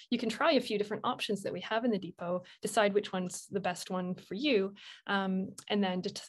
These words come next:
determine which one you might want to invest in. Uh, but as Sam was saying, we really want to encourage you to get out and appreciate the outdoors, do the kinds of outdoor recreation things that really, uh, get you moving and, and excited about being here.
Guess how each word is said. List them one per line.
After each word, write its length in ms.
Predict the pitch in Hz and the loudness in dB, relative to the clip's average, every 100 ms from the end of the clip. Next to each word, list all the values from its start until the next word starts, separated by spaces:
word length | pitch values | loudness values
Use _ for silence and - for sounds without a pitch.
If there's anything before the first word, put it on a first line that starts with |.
| 202 | -10
determine 500 | - - 185 180 185 | -10 -8 -6 -4 -6
which 160 | - | -6
one 160 | 190 175 | -6 -4
you 120 | 185 | -2
might 200 | 185 170 | 0 -2
want 160 | 180 175 | -4 -4
to 60 | |
invest 460 | 180 180 170 - - | -8 -6 -8 -8 -12
in. 160 | - 202 - - - - | -12 -14 -18 -20 -20 -10
Uh, 140 | 185 | -8
but 160 | 185 196 | -4 0
as 180 | 208 208 | 0 0
Sam 260 | 220 202 | -2 0
was 140 | 190 190 | 0 -4
saying, 380 | 185 185 185 185 - - - | -4 -4 -4 -8 -16 -4 4
we 100 | 294 | 4
really 220 | 320 277 | 6 6
want 160 | 233 | 6
to 40 | 220 | 4
encourage 600 | 233 - 180 175 214 202 | 0 -6 -4 2 2 2
you 180 | 190 175 - - | -2 -2 -6 -4
to 240 | 190 185 | -2 -2
get 200 | - 220 | 0 4
out 280 | 226 226 214 | 4 4 0
and 160 | 185 175 | -4 -8
appreciate 480 | 175 - 220 214 196 | -6 -2 2 2 0
the 120 | 196 | -4
outdoors, 580 | 175 202 196 196 190 190 | -4 0 2 2 0 -2
do 200 | - 240 | -2 0
the 60 | |
kinds 300 | 226 - 202 | 0 -2 -2
of 80 | 190 | -2
outdoor 240 | 180 - 185 | -4 0 -2
recreation 540 | 180 185 180 - 185 | -2 -4 -8 -6 -8
things 320 | 185 180 180 | -6 -6 -6
that 160 | 170 - | -8 -4
really, 320 | 185 180 185 - - - 175 | -4 -4 -6 -10 -20 -16 -8
uh, 200 | 170 196 | -6 -4
get 160 | 208 - | -2 0
you 100 | 196 | 2
moving 460 | 226 240 233 214 | 6 6 4 0
and, 280 | 180 180 175 | -2 -6 -8
and 160 | 180 175 | -8 -8
excited 420 | - 247 262 208 | 0 4 4 2
about 300 | 196 175 - | 0 -2 -2
being 260 | 226 269 | 2 2
here. 340 | - 175 175 | 2 -4 -8